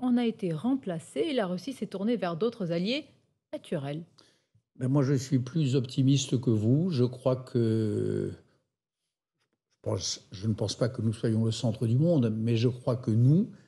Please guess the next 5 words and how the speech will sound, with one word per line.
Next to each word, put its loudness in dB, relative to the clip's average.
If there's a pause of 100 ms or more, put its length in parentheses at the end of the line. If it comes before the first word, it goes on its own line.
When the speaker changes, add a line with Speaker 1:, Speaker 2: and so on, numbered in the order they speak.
(180)
Speaker 2:
c'est-à-dire 0
la 2
France, -4
l'Europe, 0
l'Occident, -2